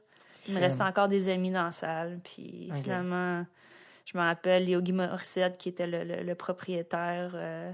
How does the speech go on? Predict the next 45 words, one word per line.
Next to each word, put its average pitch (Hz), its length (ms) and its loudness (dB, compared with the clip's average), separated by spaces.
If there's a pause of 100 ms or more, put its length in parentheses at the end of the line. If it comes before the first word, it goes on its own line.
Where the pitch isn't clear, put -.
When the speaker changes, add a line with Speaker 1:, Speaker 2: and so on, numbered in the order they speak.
Speaker 1:
tu - 60 -18
sais, - 80 -12
très, 170 400 -8
euh, - 160 -10 (1200)
tu 226 80 -10
sais, - 0 -
il 175 400 -8
a 175 40 -2
un 170 60 -4
caractère 175 640 -2
spécial, 175 680 -2
là, 175 160 -4
tu 180 80 -18
sais, - 100 -10
il 185 60 -4
Speaker 2:
Ouais. 180 40 -6
Speaker 1:
prend 180 200 -4
beaucoup - 260 -10
de - 140 -20
place, 180 600 0
puis, 175 320 -8
euh, 165 120 -4
il 175 80 -2
est 175 60 -2
controversé. 175 920 -4 (540)
Puis - 160 -14 (240)
il 170 80 -2
avait 175 200 2
fait 180 280 -4
une 180 340 -2
entrée 190 380 2
de 196 160 2
speech - 580 -2
que 185 100 -6
j'ai 175 240 -4
dit, « 180 320 -6
Oh 190 100 -6
my 175 120 -6
God, 175 200 -8
je - 100 -12
pense 185 200 -10
qu'il - 120 -16
parle 170 220 -10
de - 80 -14
moi. » 55 180 -16